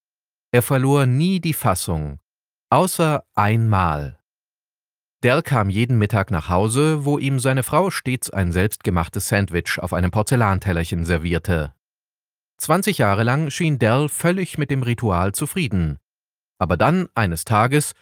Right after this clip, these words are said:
schlug er völlig unvermittelt mit der Faust auf den Tisch und brüllte: "Ich hasse es, von diesen winzigen Tellern zu essen!" Dieser untypische Wutausbruch war merkwürdig und ulkig zugleich.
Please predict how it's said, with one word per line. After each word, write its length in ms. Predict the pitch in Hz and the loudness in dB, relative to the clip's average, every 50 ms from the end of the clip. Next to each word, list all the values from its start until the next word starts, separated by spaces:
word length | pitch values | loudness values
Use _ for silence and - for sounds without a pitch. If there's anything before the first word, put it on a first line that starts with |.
| _ _ _ - | _ _ _ -8
schlug 280 | - - 170 160 147 | -2 0 0 0 2
er 160 | - 151 151 147 | 2 2 2 2
völlig 400 | - - 180 190 214 185 - - | 0 0 0 0 0 -2 -2 0
unvermittelt 640 | 165 175 160 - 107 90 92 87 - 135 135 - | 0 0 2 2 2 2 2 2 0 0 -2 -2
mit 120 | - 107 - | -4 -2 -2
der 100 | 87 80 | -2 -2
Faust 340 | - - 127 151 151 - - | 0 0 0 0 0 0 -4
auf 100 | 107 - | -4 -2
den 160 | - 87 82 | -2 -4 0
Tisch 280 | - 131 131 120 - | 2 2 2 2 0
und 240 | - - 117 98 - | -2 -2 -2 -2 0
brüllte: 520 | - 107 120 131 139 - 143 131 127 123 113 _ _ _ _ _ _ _ _ - | 0 2 4 4 4 4 4 4 4 2 0 _ _ _ _ _ _ _ _ 2
"Ich 320 | 151 139 117 - - - | 4 4 4 2 0 0
hasse 260 | - 160 - - 135 | 0 0 2 2 2
es, 220 | 95 101 104 101 - | 2 2 2 0 2
von 160 | - 113 110 | 2 2 2
diesen 320 | 104 120 113 110 117 107 | 2 2 2 2 2 2
winzigen 400 | 104 156 175 - - 139 110 120 | 2 0 0 2 0 0 0 0
Tellern 320 | - 139 147 131 131 117 107 | 2 2 2 4 2 2 0
zu 120 | - 123 | 0 0
essen!" 480 | 117 117 113 - - 117 101 87 80 71 _ _ _ _ _ _ _ _ _ _ _ _ _ _ _ _ _ _ _ _ _ - - | 2 2 2 2 0 -2 -2 -2 -4 -8 _ _ _ _ _ _ _ _ _ _ _ _ _ _ _ _ _ _ _ _ _ -6 -4
Dieser 420 | 175 190 - 202 185 175 156 - | -4 -2 0 2 2 2 0 2
untypische 600 | - 160 180 - - 147 - 131 - - 110 95 | 2 2 2 4 2 0 2 0 0 2 0 2
Wutausbruch 720 | 107 127 - - - 92 87 - - - 135 151 - - - | 0 -2 -2 0 0 0 0 0 -2 -2 -2 -2 -2 -6 -4
war 300 | 113 120 127 127 127 123 | 0 2 4 4 4 2
merkwürdig 760 | 110 113 127 147 175 - - 143 147 135 135 135 - - - - | 2 2 0 0 0 0 0 0 0 2 0 -2 -4 -8 -8 -2
und 240 | - 131 123 - - | -2 -2 -2 2 2
ulkig 380 | 104 95 87 - 110 98 - | 4 4 4 2 -2 -4 -2
zugleich. 600 | - - 139 135 160 135 110 92 82 - - - | -4 -4 0 2 2 2 2 2 -2 -4 -10 -20